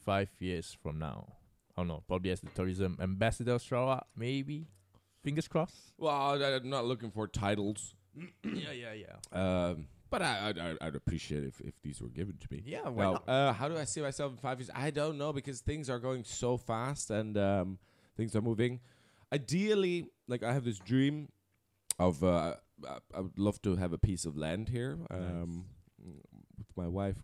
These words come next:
Speaker 2: we, we're maybe looking at buying a piece of land on a
Speaker 1: Mm.
Speaker 2: river, and whether we would live there, you know, permanently, probably not. Maybe have a house in, uh, in Kuching
Speaker 1: Mm.
Speaker 2: and have a piece of land where we could go on the weekends and, you know,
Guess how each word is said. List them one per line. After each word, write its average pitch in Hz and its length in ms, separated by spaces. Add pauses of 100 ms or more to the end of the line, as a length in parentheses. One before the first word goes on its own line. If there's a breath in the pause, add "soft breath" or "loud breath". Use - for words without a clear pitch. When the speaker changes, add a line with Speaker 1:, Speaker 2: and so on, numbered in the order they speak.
Speaker 2:
we, 82 100
we're 82 260 (240)
maybe 80 200
looking 85 280
at - 100
buying 80 220
a 73 40
piece 82 220
of 71 80
land 87 340
on 80 100
a 131 60
Speaker 1:
Mm. - 40
Speaker 2:
river, 107 340 (480 soft breath)
and 82 220
whether 90 220
we 90 160
would 87 140 (420)
live 95 380
there, 101 500 (680)
you 98 120
know, 82 100
permanently, 90 480
probably 85 280
not. 101 320
Maybe 90 180
have 85 140
a 73 40
house 95 460
in, 82 280
uh, 76 200
in 82 80
Kuching 135 400 (240 loud breath)
Speaker 1:
Mm. 90 180 (140)
Speaker 2:
and 92 340
have 87 100
a 85 40
piece 90 220
of 78 60
land 90 300
where 82 160
we 80 80
could - 160
go 85 180
on 85 80
the 82 60
weekends 80 720
and, 71 260
you 67 60
know, 80 260